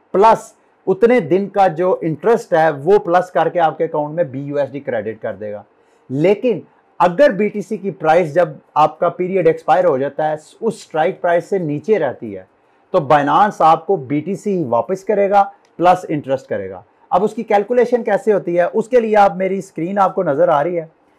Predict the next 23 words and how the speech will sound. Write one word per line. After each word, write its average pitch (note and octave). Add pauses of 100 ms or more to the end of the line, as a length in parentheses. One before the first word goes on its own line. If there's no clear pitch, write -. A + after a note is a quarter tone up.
(240)
इस G#3+
वक्त B3
सबसे A3+
ऊपर G#3
वाले A3+
प्रोग्राम F#3+
पर F#3+
ही F#3+
सारा E3+
करते D3+
हैं। E3+ (600)
फ़र्ज़ B3+
कर G#3
लें G#3+
कि G#3+
हम G#3
एक G3+
बीटीसी F3+
को G3+
पन्द्रह G3+
दिन F3+
के F3+
लिए E3